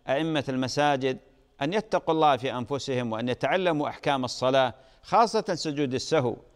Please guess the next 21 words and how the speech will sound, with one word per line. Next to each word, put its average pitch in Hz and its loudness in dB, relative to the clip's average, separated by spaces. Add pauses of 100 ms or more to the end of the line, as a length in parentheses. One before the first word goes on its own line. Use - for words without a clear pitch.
(240)
والمسائل 151 2
هذه 165 2
المتعلقة 147 0
بالخطأ 127 0
في، 117 -2 (340)
في 135 0
الصلاة، 139 2
كيف 156 -2
يعالجونها. 123 0 (360)
عمومًا 180 0
يا 143 2
علي، 131 2
بارك 127 0
الله 117 0
فيك، 160 -2
صلاة 156 2
الجميع 127 -4
إن 113 -8
شاء 110 -4
الله 107 -2
صحيحة، 165 0